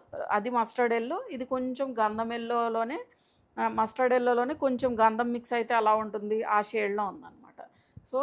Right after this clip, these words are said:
మనకి బోర్డర్స్‌లో వచ్చేసరికి half inch of జెరీ బోర్డర్ both sides కూడా రన్ అయింది. కింద డిజిటల్ ప్రింటింగ్ కూడా మనకి వేరీ అయిందండి. దానికి దీనికి కూడా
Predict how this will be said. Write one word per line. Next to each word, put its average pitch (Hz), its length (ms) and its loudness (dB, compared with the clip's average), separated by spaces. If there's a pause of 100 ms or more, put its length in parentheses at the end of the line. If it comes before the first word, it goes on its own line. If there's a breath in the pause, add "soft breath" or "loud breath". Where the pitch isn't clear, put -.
మనకి 233 260 -4
బోర్డర్స్‌లో 226 520 2
వచ్చేసరికి 220 640 -4
half 233 340 2
inch 226 220 -4
of 240 140 0
జెరీ 208 260 0
బోర్డర్ 214 360 2
both 214 280 2
sides 202 240 -4
కూడా 214 200 -2
రన్ 196 200 -2
అయింది. 202 300 -6 (520 soft breath)
కింద 254 200 6
డిజిటల్ 254 480 2
ప్రింటింగ్ 233 400 -2
కూడా 240 180 2
మనకి 254 260 -2
వేరీ 208 320 4
అయిందండి. 185 420 -8
దానికి 208 460 -2
దీనికి 214 320 -2
కూడా 226 200 0